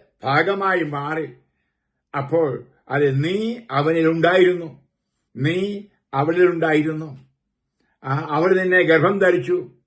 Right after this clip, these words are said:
അവൾ നിനക്ക് ജന്മം നൽകി, നിന്റെ അമ്മ. ഇതൊന്ന് ചൂണ്ടിക്കാണിച്ച് എടുത്തു പറയാണ്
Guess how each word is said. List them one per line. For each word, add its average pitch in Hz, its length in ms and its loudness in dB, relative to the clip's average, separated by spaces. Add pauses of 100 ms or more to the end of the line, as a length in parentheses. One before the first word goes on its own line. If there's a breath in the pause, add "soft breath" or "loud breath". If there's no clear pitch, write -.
(240)
അവൾ 160 180 0
നിനക്ക് 160 640 -2 (280)
ജന്മം 151 480 -6
നൽകി, 127 480 -4
നിന്റെ 131 400 -2
അമ്മ. 127 480 -6 (300 soft breath)
ഇതൊന്ന് 196 340 2
ചൂണ്ടിക്കാണിച്ച് 180 760 0
എടുത്തു 160 440 -2
പറയാണ് 170 640 -2